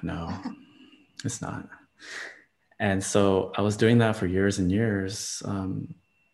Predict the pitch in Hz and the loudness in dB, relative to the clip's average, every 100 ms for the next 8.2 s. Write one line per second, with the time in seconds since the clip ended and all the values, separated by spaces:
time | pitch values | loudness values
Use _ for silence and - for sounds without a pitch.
0 | _ _ _ - - - 208 180 170 143 | _ _ _ -10 -6 0 0 2 4 4
1 | 120 117 101 92 90 - 92 82 76 - | 4 4 6 4 2 0 0 0 -2 -8
2 | _ _ _ - - 104 104 95 95 101 | _ _ _ -12 0 2 2 0 2 2
3 | 104 104 104 98 90 92 - - - _ | 2 4 4 4 2 0 -6 -6 -12 _
4 | - 113 107 113 117 - - 131 147 127 | -4 0 2 2 -2 -4 -4 2 4 4
5 | 117 - 104 - 92 - 92 104 101 98 | 4 2 0 0 0 2 2 2 2 2
6 | 98 - 117 120 117 104 104 110 110 113 | 0 -2 0 2 4 4 6 4 6 4
7 | - 110 - 92 92 107 113 - 120 120 | 4 2 2 0 2 2 2 4 6 8
8 | 117 - | 6 0